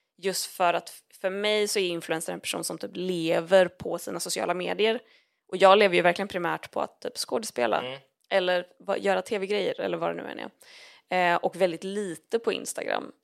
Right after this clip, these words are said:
Speaker 1: Så att, eh, och, och jag har gillat att Instagram är ganska personligt och... Ja, inte privat, men absolut personligt. Att så här,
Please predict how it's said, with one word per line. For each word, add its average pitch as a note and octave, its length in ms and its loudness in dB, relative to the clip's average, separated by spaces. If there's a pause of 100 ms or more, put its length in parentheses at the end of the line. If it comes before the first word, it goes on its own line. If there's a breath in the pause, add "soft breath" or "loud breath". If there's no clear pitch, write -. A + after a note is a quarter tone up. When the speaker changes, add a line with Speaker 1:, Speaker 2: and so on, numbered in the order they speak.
Speaker 1:
Så - 200 6
att, A3 200 6
eh, A3 180 12
och, A3+ 220 6
och B3 140 2
jag A#3+ 120 12
har A#3+ 80 8
gillat B3+ 500 2
att D4 100 0
Instagram F#3 520 0
är F3+ 40 0
ganska F3+ 280 -4 (720)
personligt F3+ 840 -4
och... E3+ 420 0 (760 soft breath)
Ja, A3 80 0
inte G#3+ 180 -6
privat, - 420 -2
men B3+ 140 4
absolut D4+ 340 0
personligt. F3 480 -2
Att - 140 -8
så F3+ 100 -2
här, E3 260 0